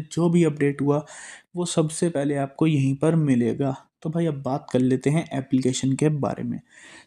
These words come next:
तो भाई, एप्लीकेशन हाल ही फिलहाल दो या तीन दिन पहले ही मार्केट के अंदर लॉन्च हुआ है।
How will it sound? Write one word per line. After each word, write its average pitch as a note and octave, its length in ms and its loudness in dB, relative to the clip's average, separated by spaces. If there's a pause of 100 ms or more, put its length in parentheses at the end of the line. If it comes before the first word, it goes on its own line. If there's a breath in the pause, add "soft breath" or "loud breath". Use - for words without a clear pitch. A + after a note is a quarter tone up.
तो F3+ 80 -4
भाई, F#3 220 0
एप्लीकेशन F#3+ 600 2
हाल D#3+ 220 2
ही F#3 80 6
फिलहाल E3 420 2
दो D#3+ 260 4
या F3 160 4
तीन D#3+ 240 2
दिन D#3+ 140 2
पहले D3+ 240 2
ही E3 140 0
मार्केट C#3+ 380 -2
के - 100 0
अंदर D3+ 200 4
लॉन्च D3+ 400 2
हुआ C3 180 0
है। C3 200 -6